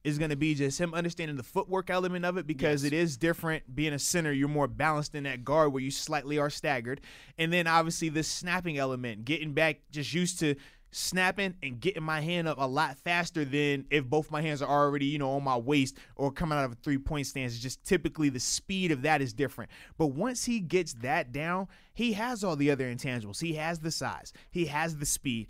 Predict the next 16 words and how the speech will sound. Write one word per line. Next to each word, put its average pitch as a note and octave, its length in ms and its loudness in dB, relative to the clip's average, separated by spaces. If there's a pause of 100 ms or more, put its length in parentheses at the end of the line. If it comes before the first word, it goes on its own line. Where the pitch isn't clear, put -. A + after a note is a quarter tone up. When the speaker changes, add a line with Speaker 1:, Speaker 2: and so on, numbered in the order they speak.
(140)
Speaker 1:
He E3+ 140 2
has D#3+ 300 0
the D3+ 100 -2
power. C3+ 420 0
He D#3 220 -2
moves E3 480 2
people D#3 340 -2
when D3 200 -4
he C#3+ 100 -2
blocks C#3 480 -2
them. G#2 180 -4 (380)
That C3+ 280 -2
stuff E3+ 280 -2
isn't C3 220 0
going A2 240 -2
away. A#2 340 0